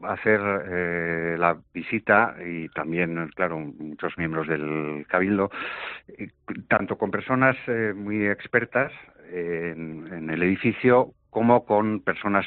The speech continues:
que no lo eran, ¿eh? Y, y tengo que decir con, con satisfacción que, que a, a ambas, eh, les ha interesado y les ha, y les ha gustado mucho.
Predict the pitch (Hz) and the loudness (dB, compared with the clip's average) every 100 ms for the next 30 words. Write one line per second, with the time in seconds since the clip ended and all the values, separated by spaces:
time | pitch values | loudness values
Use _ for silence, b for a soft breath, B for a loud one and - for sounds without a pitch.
0 | - 92 90 85 87 87 87 78 73 73 | 0 0 2 2 2 2 0 0 -4 -8
1 | _ - 87 120 B B B B B _ | _ -8 -8 -6 B B B B B _
2 | - 98 90 87 87 85 85 82 85 90 | -8 -2 0 2 2 2 2 2 0 0
3 | 101 104 95 110 95 _ 90 85 117 - | 2 2 4 0 -2 _ -2 2 0 2
4 | 87 80 76 - 80 76 76 71 87 82 | -2 -2 -8 -10 -10 -8 -8 -8 -8 -8
5 | - 87 - 98 101 95 80 _ _ _ | -2 -2 2 0 4 2 2 _ _ _
6 | _ _ - - - 87 78 78 78 76 | _ _ -20 -14 2 6 6 6 2 4
7 | 85 95 98 104 - 73 85 85 82 80 | 4 6 4 4 -4 -16 -12 -8 -6 -6
8 | 80 92 87 87 82 82 82 80 80 78 | -4 2 6 6 4 2 0 0 -2 -2
9 | 80 82 80 87 87 90 82 82 85 78 | -2 -2 0 2 2 2 0 0 2 2
10 | - B B B B B B _ - 90 | 0 B B B B B B _ -4 -4
11 | 85 95 82 78 90 87 82 82 80 85 | 2 2 2 2 4 6 4 2 0 2
12 | 123 - | 0 0